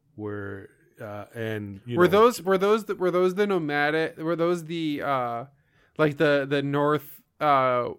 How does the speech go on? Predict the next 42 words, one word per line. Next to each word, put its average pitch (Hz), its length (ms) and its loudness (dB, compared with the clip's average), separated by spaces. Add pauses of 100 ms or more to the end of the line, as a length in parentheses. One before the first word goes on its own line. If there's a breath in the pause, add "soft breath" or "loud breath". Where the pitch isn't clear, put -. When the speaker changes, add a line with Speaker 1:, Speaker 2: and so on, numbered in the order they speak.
(120)
Speaker 2:
eastern, 156 800 -2
uh, 147 240 2
group, 139 300 -2
like, 139 180 0
near 135 140 -2
where 135 140 0
Kore-, 143 260 0
modern 131 320 0
day 131 160 -2
Korea 127 580 -4
is? 180 220 -10 (460 soft breath)
Because 160 280 4
I 165 100 6
know 160 440 6
Speaker 1:
Uh, 165 60 6
Speaker 2:
in 175 100 4
that 185 240 8
Speaker 1:
oh, 190 40 6
Speaker 2:
time 196 140 8
Speaker 1:
no, 185 140 8
Speaker 2:
period 147 380 6
Speaker 1:
no, 160 80 6
it's, - 400 0
it's, 151 220 0
when 143 420 0
I 143 140 -2
say 147 260 -2
eight 135 200 -4
nations, 127 520 -6
it's - 220 -10
actually 120 380 -6
Speaker 2:
Yeah. 123 80 -10 (180)
Speaker 1:
eight 123 480 -6 (400 soft breath)
outside 110 800 -2
nations. 101 440 -10
So 110 180 -4
the 110 100 -4
nations 123 40 0 (100)
Speaker 2:
Oh, 170 600 10
Speaker 1:
would 123 80 2
include 127 320 -2
the 117 60 -4